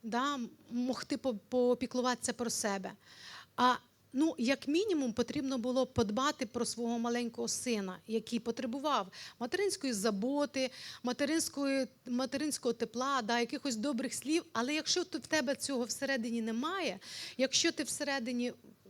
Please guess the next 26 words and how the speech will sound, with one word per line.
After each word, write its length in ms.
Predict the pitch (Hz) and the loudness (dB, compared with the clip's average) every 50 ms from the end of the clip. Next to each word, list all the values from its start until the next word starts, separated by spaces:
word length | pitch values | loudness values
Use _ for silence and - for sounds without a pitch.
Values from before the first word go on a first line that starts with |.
| - 220 | -20 -18
в 60 | - | -14
цьому 260 | - - 269 262 269 - | -10 -8 -6 -6 -6 -6
стані 320 | - - 262 262 247 240 | -6 -4 -4 -2 -2 -2
страху, 460 | - - - 277 269 - - - 427 | -4 -4 -4 -4 -4 -4 2 0 0
ти 160 | 427 - 320 | 2 2 -2
не 100 | 330 370 | -2 0
м-, 160 | 370 370 302 269 - - - - - _ _ - | -2 -2 -4 -6 -10 -16 -18 -18 -20 _ _ 0
ти 120 | - 381 | 2 2
не 100 | 415 415 | 2 2
можеш 300 | 415 440 415 330 320 262 | 0 0 0 0 0 0
щось 300 | - - - 277 226 208 | 0 0 0 0 -2 -2
дати, 380 | 202 196 233 214 190 190 - 190 | 0 0 2 2 0 0 -2 -6
в 60 | - | -2
тебе 220 | - 254 220 269 | -2 -2 0 0
немає 360 | 269 277 311 320 349 349 339 | 0 0 0 0 2 2 2
можливості 680 | 320 330 330 - 302 330 381 339 247 233 - - - 196 | 2 2 0 0 2 2 2 4 4 0 -2 -2 -10 -10
просто 420 | - - - 208 - - - 226 - - - - - | -6 -4 -4 -4 -4 -4 -8 -8 -8 -10 -16 -14 -6
щось 260 | - - - 277 233 | -2 0 0 2 2
дати 300 | 208 254 285 277 - 277 | 2 2 0 2 0 -2
добре 520 | 220 202 240 311 339 415 415 330 254 196 - - - - - - - | -2 0 0 2 2 2 2 2 -2 -2 -2 -6 -18 -20 -20 -14 -6
для 160 | 208 214 233 | -2 0 0
того, 280 | 233 - 320 311 311 285 | 0 2 0 0 0 -2
хто 460 | - - - 254 254 254 254 254 - - | -6 -6 0 2 4 4 4 2 -2 -6
потребує 480 | - 240 233 - - 247 220 254 247 240 | -6 -6 -4 -4 -4 -2 0 0 0 0
твоєї 340 | 240 - 233 226 220 220 220 | -2 -2 0 0 0 0 0
допомоги. 600 | 190 226 226 - 226 214 208 190 185 170 180 | -2 -4 -6 -6 -6 -6 -6 -6 -8 -8 -10